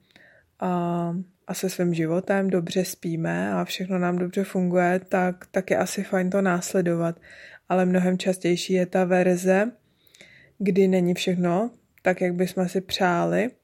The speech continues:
a je dobrý trošku ty návyky právě zrevidovat. A o tom vlastně ten coaching reálně je. Eh, coaching není úplně o tom, že by vám někdo říkal, co je pro vás nejlepší,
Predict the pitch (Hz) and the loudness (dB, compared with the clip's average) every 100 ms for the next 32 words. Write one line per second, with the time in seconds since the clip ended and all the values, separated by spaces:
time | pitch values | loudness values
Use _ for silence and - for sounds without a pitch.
0 | _ _ _ - 190 190 185 190 175 190 | _ _ _ 0 4 4 4 2 4 2
1 | 190 - 185 - - 196 202 190 180 180 | 2 2 2 0 -6 -4 0 0 2 2
2 | 180 180 185 - 180 180 180 180 170 180 | 0 -2 -2 0 0 2 0 2 2 2
3 | 170 160 160 - - 156 165 165 170 - | 0 0 -2 -4 -6 -4 -2 -2 -4 -10
4 | - _ _ _ _ 220 220 240 226 196 | -20 _ _ _ _ 0 2 2 2 4
5 | 185 - - 202 208 190 185 175 185 - | 4 2 -4 0 0 0 2 2 2 0
6 | 185 180 175 170 175 175 175 160 156 165 | 0 2 2 2 0 0 0 0 -2 -4
7 | - _ _ _ _ _ _ _ _ _ | -8 _ _ _ _ _ _ _ _ _
8 | - - - _ - 202 185 185 180 180 | -20 -20 -20 _ -4 0 2 2 0 2
9 | 175 185 185 180 180 180 180 185 175 180 | 0 0 -2 0 2 0 0 2 2 0
10 | 175 180 170 170 175 175 170 180 175 180 | 0 0 0 0 0 0 0 -2 -2 -2
11 | 180 175 - 180 185 175 175 185 180 180 | -2 -4 -4 -2 0 0 0 -2 0 0
12 | - 202 220 | -2 -6 -4